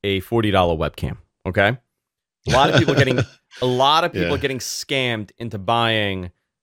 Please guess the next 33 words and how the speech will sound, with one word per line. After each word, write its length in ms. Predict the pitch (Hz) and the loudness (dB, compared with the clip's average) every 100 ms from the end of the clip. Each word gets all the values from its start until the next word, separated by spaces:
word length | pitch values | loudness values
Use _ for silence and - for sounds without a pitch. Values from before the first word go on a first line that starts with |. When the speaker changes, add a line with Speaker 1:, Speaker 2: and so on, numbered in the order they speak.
| _ | _
Speaker 1:
these 320 | 113 123 113 | -2 -2 -4
cool 440 | - - 294 294 247 | -10 -8 -2 0 2
looking. 340 | 233 220 190 | 2 2 -2
It 120 | - | 0
looks 360 | 143 147 202 - | 2 2 0 -2
like 100 | 202 | -2
a 40 | |
Logitech, 680 | 156 147 156 156 165 170 _ _ _ _ _ - | 2 2 2 -2 -2 -4 _ _ _ _ _ -2
but 100 | 131 | -2
it's 140 | - | 0
not. 380 | 131 143 165 - _ _ _ _ - | 2 4 4 0 _ _ _ _ 2
Webcam 540 | 135 143 180 170 175 185 _ _ _ - | 4 4 2 0 0 -6 _ _ _ -4
on 120 | 123 | 2
Amazon. 420 | 131 151 156 165 165 | 2 2 2 0 2
There's, 140 | 135 | 0
Speaker 2:
Oh, 60 | 143 | -2
the 100 | 151 | 0
Speaker 1:
there's 220 | 143 - | 0 0
Speaker 2:
yeah. 80 | - | -4
Speaker 1:
tons 320 | 180 208 190 | 2 2 2
of 120 | 160 113 | 2 0
these 260 | 101 90 | -4 -6
now. 300 | 104 73 - - | -6 -6 -4 2
I, 160 | 131 - | 2 2
I 80 | |
mean, 220 | 147 147 131 _ _ | 0 0 -4 _ _
even 280 | 190 220 214 | -4 -2 -2
to 60 | 196 | 0
the 80 | 180 | -2
point 480 | - - 190 180 160 | -2 -2 2 2 2
that 120 | 139 | 0
they're 140 | 135 | 0
using 840 | 131 123 160 190 165 160 143 135 | 0 -2 -6 -4 -2 -2 -2 -6